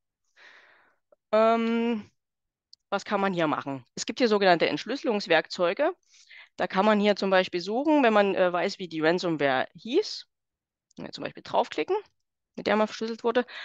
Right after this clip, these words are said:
und kann sich hier einen sogenannten Entschlüsselungs-, äh, Tool, äh, runterladen. Früher war das noch so, dass die, äh, Täter sich nicht groß, ähm, die Mühe gemacht haben und, äh, individuelle Verschlüsselungen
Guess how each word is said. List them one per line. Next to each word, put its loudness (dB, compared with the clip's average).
und 0
kann 2
sich -4
hier 6
einen 4
sogenannten 2
Entschlüsselungs-, -4
äh, -2
Tool, 2
äh, -2
runterladen. -2
Früher 8
war 10
das 0
noch 0
so, -2
dass -4
die, -10
äh, -2
Täter 0
sich -8
nicht -8
groß, 0
ähm, -2
die -8
Mühe 4
gemacht 2
haben 0
und, -6
äh, -4
individuelle 2
Verschlüsselungen -2